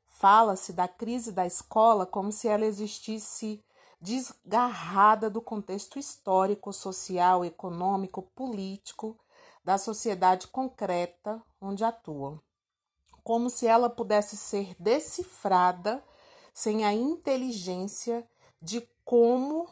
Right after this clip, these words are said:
o poder nesta ou naquela sociedade se vem constituindo a serviço de quem se,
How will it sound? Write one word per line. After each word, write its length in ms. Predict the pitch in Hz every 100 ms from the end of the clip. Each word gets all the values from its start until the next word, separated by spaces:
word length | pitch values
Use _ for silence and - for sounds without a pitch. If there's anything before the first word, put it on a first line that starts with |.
| -
o 120 | - 220
poder 680 | - 220 165 175 180 240 - - _ _ -
nesta 840 | 196 214 233 294 - - 254 302 -
ou 200 | - 214
naquela 640 | 214 214 - 185 175 170
sociedade 1300 | 175 - 240 277 - 233 185 160 160 160 175 - - _ _ _ _ _
se 220 | - -
vem 340 | 220 208 214 226
constituindo 1200 | - 285 320 - 269 - 220 185 180 185 220 294 _ _ _ _ _
a 140 | - 214
serviço 580 | - 233 190 220 - 202
de 140 | 196 -
quem 380 | 247 226 233 285
se, 520 | - - 220 190 160